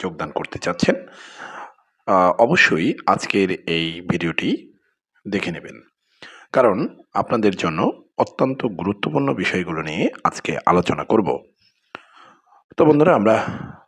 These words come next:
কথা না বাড়িয়ে মূল ভিডিওতে প্রবেশ করব। আর মূল ভিডিওতে প্রবেশ করার আগে আপনি যদি আমাদের চ্যানেলে নতুন হয়ে থাকেন, তাহলে এখনই চ্যানেলটি সাবস্ক্রাইব করে বেল আইকনটি on করে রাখবেন।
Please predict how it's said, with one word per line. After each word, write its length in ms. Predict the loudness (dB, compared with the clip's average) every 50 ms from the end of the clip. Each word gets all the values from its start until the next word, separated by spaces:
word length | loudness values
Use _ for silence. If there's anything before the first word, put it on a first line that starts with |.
| _ -6
কথা 200 | -6 -4 -4 -4
না 120 | -6 -4
বাড়িয়ে 280 | -6 -6 -6 -4 -4 -2
মূল 220 | 0 2 2 2
ভিডিওতে 320 | 2 2 2 0 0 0
প্রবেশ 340 | -2 -2 -2 -2 -2 -2 -4
করব। 500 | -6 -8 -14 -10 -6 -2 -2 -2 -2 -4 -6 -12 -12 -8 -4
আর 100 | -4 -4
মূল 200 | -2 -4 -4 -2
ভিডিওতে 300 | -2 -2 -2 -2 -6 -8
প্রবেশ 340 | -8 -4 -2 -2 0 -2 -2
করার 240 | -4 -4 -4 -4 -4
আগে 380 | -4 -2 0 2 2 2 0 -4 -20 -20 -20 _ _ _ _ _ _ _ _ _ _ 0
আপনি 300 | 0 0 2 0 -2 -2
যদি 220 | 0 0 2 2 2
আমাদের 300 | 2 2 0 0 -2 -2
চ্যানেলে 360 | -2 -4 -4 -4 -4 -8 -8
নতুন 300 | -6 -4 0 0 -2 -2
হয়ে 180 | -2 -4 -4 -4
থাকেন, 380 | -6 -6 -6 -4 -4 -4 -4 -6 -10 -14 -20 -20 _ -20 _ _ _ _
তাহলে 340 | 0 2 4 4 4 2 2 2
এখনই 320 | -2 -4 -4 -4 -6 -6
চ্যানেলটি 420 | -6 -6 -6 -8 -8 -6 -2 -2 0
সাবস্ক্রাইব 500 | 0 0 -2 -4 -14 -12 -8 -4 -2 -2 -2
করে 200 | -2 -2 -2 -2
বেল 220 | -2 -4 -4 -4 -4
আইকনটি 360 | -4 -4 -6 -10 -10 -8 -4
on 160 | -4 -4 -4
করে 200 | -4 -6 -6 -6
রাখবেন। 340 | -6 -8 -10 -12 -16 -18 -18